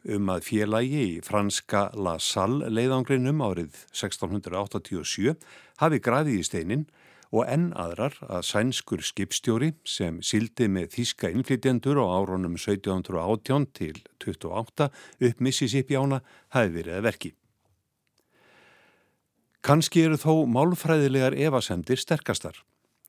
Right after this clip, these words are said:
Rúnastafirnir átta tilheyra nefnilega tveimur misgömlum rúnaröðum.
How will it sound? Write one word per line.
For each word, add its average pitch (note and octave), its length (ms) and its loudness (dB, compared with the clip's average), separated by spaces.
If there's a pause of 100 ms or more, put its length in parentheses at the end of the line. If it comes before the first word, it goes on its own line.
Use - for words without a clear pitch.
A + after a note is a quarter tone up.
(260)
Rúnastafirnir B2 1500 2 (100)
átta C#3+ 460 -2 (100)
tilheyra A#2 480 0
nefnilega A2 640 0
tveimur C#3 640 2
misgömlum B2+ 800 2 (160)
rúnaröðum. C3 720 0